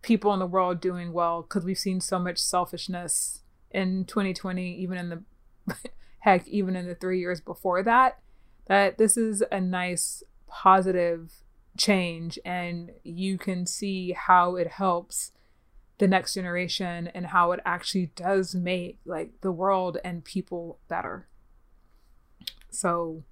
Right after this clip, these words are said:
watch this when you get a chance. It's only an hour and a half, and it will leave you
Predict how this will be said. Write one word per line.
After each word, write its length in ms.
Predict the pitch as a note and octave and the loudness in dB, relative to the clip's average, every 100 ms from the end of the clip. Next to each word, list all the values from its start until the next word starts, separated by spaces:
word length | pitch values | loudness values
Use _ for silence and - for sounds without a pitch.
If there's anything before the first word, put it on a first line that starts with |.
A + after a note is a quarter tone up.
| - - | -18 -2
watch 440 | G3+ G#3 A3+ - | 8 8 8 2
this 300 | F#3+ F#3 - | 0 0 2
when 100 | G3 | 4
you 80 | F3+ | 4
get 100 | F#3 | 2
a 40 | |
chance. 460 | F#3 F3 E3+ E3 - | -2 -6 -8 -6 -2
It's 160 | G3 - - | -2 0 0
only 340 | G3 G3 G3+ | 2 2 0
an 80 | G3 | 2
hour 240 | F#3+ F3 | 4 4
and 80 | F3 | 2
a 60 | E3+ | -4
half, 400 | F3+ E3 E3 - | -6 -4 -6 -4
and 140 | F3+ | -4
it 120 | F3 | -2
will 220 | F#3 F#3 F3 | -2 -2 -2
leave 260 | F#3+ F3+ | -2 -2
you 300 | F3 E3+ F3 | -4 -6 -8